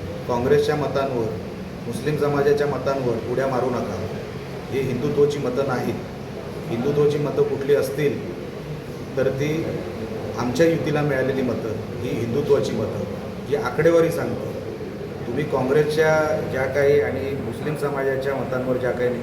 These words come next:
तुम्ही मतं घेतली, ती तुमची मतं नाही, तुमच्या कर्तृत्वाचा त्याच्याशी संबंध नाही,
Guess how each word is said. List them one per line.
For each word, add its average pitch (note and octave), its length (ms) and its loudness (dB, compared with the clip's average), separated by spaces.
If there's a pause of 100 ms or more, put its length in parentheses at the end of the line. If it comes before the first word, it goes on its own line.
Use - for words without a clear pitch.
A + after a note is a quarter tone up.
(360)
तुम्ही B2 360 0 (220)
मतं A#2 220 2
घेतली, A#2+ 340 0 (580)
ती C#3+ 60 -4
तुमची C3 380 -4
मतं C3 320 2
नाही, C3 160 2
तुमच्या C3+ 340 0
कर्तृत्वाचा C3 640 0
त्याच्याशी A#2+ 420 -2
संबंध C#3+ 400 2
नाही, F#2+ 300 0